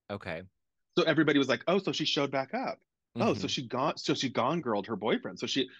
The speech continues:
Speaker 2: did she hate him? Was she trying to, like, pin this on him?" W-, it, so, so basically the entire media, all the police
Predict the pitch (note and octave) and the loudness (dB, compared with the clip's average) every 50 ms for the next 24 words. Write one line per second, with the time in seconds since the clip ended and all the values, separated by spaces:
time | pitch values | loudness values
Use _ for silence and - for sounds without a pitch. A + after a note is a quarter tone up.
0 | - - A2 - - G#2+ G2+ - G2+ G2 - - B2 C3 D3+ F3 C3 A2 - A2+ | -10 -6 -2 -2 -2 -2 -2 0 -2 -2 -2 -2 -4 -4 -2 0 0 -2 -2 -4
1 | - - A2+ G2+ G2+ G2+ G2 - - - _ _ _ - A#2 G2+ G2+ A2 G#2+ - | -4 -2 -2 0 0 0 -2 -2 -4 -12 _ _ _ -4 -2 0 0 -2 -2 -2
2 | G#2+ G2 G2 - G2+ F#2 F2+ F#2 G2+ B2 F3 G3 F#3+ - - - _ - A#2+ B2 | -2 -2 -2 -2 -2 -2 0 0 2 2 2 0 0 -4 -18 -18 _ -2 -2 0
3 | - C3 B2+ - - D3 - - - - - D#3 D3+ C3+ D#3+ F3+ G#3 G#3 - - | 2 0 0 2 2 0 0 0 -8 0 2 2 4 4 4 4 4 4 0 0
4 | - D#3+ C#3 B2 A#2 G#2+ - - C3 D#3 F#3+ G3 C#3+ A#2 G#2 A2 A2 G#2+ A#2 - | 2 2 4 4 2 0 -2 -6 -6 -4 -2 -2 0 0 0 2 2 0 0 -2
5 | _ _ _ _ - A#2 A#2+ B2+ F#3+ F3+ - F#3+ E3 C3 A#2+ A#2+ - - | _ _ _ _ -2 -2 0 0 -2 -2 0 2 4 4 4 2 -2 -6